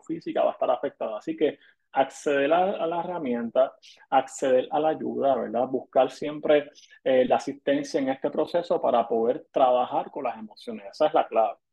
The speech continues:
Usted trabaja con las emociones, se aprende, ¿verdad?, cómo combatir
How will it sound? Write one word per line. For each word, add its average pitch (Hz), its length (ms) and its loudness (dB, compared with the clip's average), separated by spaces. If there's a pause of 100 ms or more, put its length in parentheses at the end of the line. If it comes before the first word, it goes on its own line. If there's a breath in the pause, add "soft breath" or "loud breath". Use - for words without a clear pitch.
(280)
Usted 117 200 -8
trabaja 139 380 4
con 143 100 -4
las 139 160 0
emociones, - 480 -6
se 127 240 0
aprende, 131 540 2
¿verdad?, 120 400 2
cómo 120 260 -2
combatir 147 600 0